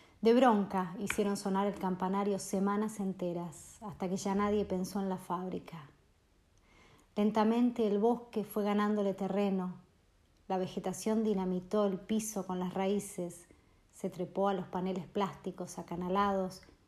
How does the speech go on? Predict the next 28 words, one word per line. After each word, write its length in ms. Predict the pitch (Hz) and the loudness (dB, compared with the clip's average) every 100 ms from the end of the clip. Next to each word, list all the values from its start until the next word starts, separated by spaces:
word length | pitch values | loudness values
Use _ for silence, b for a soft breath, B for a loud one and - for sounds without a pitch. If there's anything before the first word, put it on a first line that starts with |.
| _ - | _ -2
y 60 | |
un 120 | 214 | 0
pájaro 400 | 214 240 240 214 | 2 0 0 0
enorme 480 | 208 214 202 190 185 | 2 2 2 0 -2
armó 300 | 180 180 190 | -2 -2 -4
su 160 | - 208 | -4 0
nido 340 | 208 190 180 | 0 0 0
en 80 | 175 | -2
la 120 | 175 | -4
cabina 380 | 180 180 190 190 | -2 -2 0 0
vidriada 720 | 185 180 180 185 175 175 175 B B B B | 0 0 0 0 -2 -4 -10 B B B B
e 80 | 202 | 0
incubó 540 | 196 190 196 190 208 | 0 0 0 4 4
unos 320 | 214 214 202 175 | 4 0 -2 0
huevos 580 | 214 190 185 180 - - | 2 2 0 -2 -14 -4
inmensos, 960 | 196 202 190 175 170 180 175 - - _ | 2 2 2 0 -4 -8 -8 -10 -12 _
de 80 | 185 | -4
los 140 | 180 | -4
que 140 | 180 190 | -4 -6
a 60 | |
su 160 | 180 196 | -2 0
vez 300 | 208 214 214 | 0 0 -4
nacieron 420 | 190 - 190 190 | -8 -2 0 0
pichones 500 | 190 185 220 202 185 | -4 -4 -2 -2 -2
más 140 | 180 190 | -4 -2
grandes 420 | 190 185 180 139 | 0 0 -2 -4
todavía. 600 | 180 180 175 180 170 139 - - b b b b b b b b b b | -4 -2 -2 -2 -4 -10 -18 -20 b b b b b b b b b b
Crecieron 840 | 214 214 - 247 220 208 202 196 | 2 2 4 4 6 4 0 -2